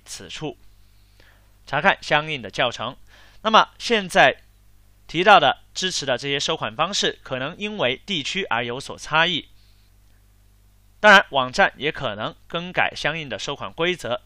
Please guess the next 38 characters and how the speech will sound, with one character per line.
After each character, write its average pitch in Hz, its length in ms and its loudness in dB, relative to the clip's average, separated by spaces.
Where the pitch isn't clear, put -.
具 170 160 -6
体 143 300 -8
以 - 120 -12
网 135 180 -2
站 180 300 4
现 196 260 -2
行 127 220 -10
的 135 240 -2
收 196 180 -4
款 147 160 -2
规 190 220 0
则 135 280 -6
为 127 160 -8
主。 127 220 -14
本 214 120 -4
期 277 80 -4
视 269 100 -2
频 240 240 2
录 175 180 -2
制 143 80 -6
到 139 120 4
这 139 80 -6
个 139 80 -6
地 135 100 -8
方 160 180 2
已 120 100 -16
经 127 220 -12
接 147 240 -4
近 131 200 -12
尾 95 140 -12
声， 190 280 -2
为 180 100 0
大 185 120 10
家 - 120 4
总 131 160 -10
结 160 160 -2
一 - 20 0
下， 160 220 4